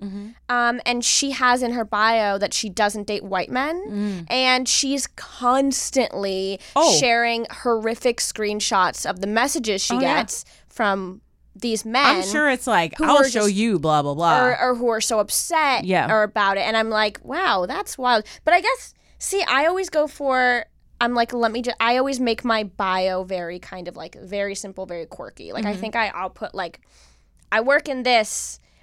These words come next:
Speaker 2: I do this, and I'm an
Speaker 1: Yeah.
Speaker 2: idiot." And I'm,
Speaker 1: Yeah.
Speaker 2: you know what I mean? Just
Speaker 1: Yeah.
Speaker 2: something simple and quirky. But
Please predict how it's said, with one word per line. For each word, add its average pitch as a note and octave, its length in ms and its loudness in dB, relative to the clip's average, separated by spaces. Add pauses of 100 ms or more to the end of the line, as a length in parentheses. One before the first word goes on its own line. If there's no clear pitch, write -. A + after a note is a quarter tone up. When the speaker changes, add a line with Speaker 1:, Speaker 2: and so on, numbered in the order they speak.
(140)
Speaker 2:
I A3+ 100 2
do B3+ 220 -4
this, B3 520 0
and G#3+ 120 2
I'm G3+ 140 0
an F#3 60 0
Speaker 1:
Yeah. F3+ 80 0
Speaker 2:
idiot." F3 280 -4 (160)
And A#3+ 140 0
I'm, B3 160 4
Speaker 1:
Yeah. D#3 100 -2
Speaker 2:
you C4+ 120 -2
know D4 60 2
what D4+ 80 2
I C#4+ 80 2
mean? C4+ 160 -2
Just D4 200 -4
Speaker 1:
Yeah. D#4 60 4
Speaker 2:
something B3+ 200 2
simple B3 260 -4
and A3+ 100 -6
quirky. A#3 300 -2
But A3+ 200 2